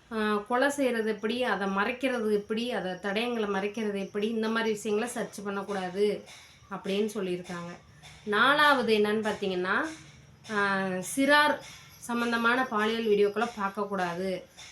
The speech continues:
சர்ச்சே பண்ணக்கூடாதுன்னு இருக்காங்க. இப்போ நான் சொன்ன விஷயங்கள் எல்லாமே நீங்க சர்ச்சே பண்ணக்கூடாது. சர்ச் பண்ணாலே உங்களுடைய ஐ பி அட்ரஸ் வந்து அவங்களுக்கு தெரியும்.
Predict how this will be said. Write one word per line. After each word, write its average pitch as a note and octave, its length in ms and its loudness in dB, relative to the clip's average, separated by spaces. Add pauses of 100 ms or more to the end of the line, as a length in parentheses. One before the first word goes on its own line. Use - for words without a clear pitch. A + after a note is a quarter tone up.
சர்ச்சே A#3 400 2
பண்ணக்கூடாதுன்னு G#3+ 600 2
இருக்காங்க. F3+ 560 -4 (680)
இப்போ - 140 -4
நான் G#3 180 4
சொன்ன B3 260 0
விஷயங்கள் B3+ 360 2
எல்லாமே A3+ 400 4
நீங்க G#3 300 2
சர்ச்சே A3+ 460 0
பண்ணக்கூடாது. G3+ 560 -2 (340)
சர்ச் A#3+ 420 -2
பண்ணாலே B3+ 580 6
உங்களுடைய A#3+ 580 4
ஐ A3+ 320 4
பி B3+ 160 2
அட்ரஸ் G3 320 -4
வந்து G#3 220 -2
அவங்களுக்கு F#3 360 -2
தெரியும். G3 300 -4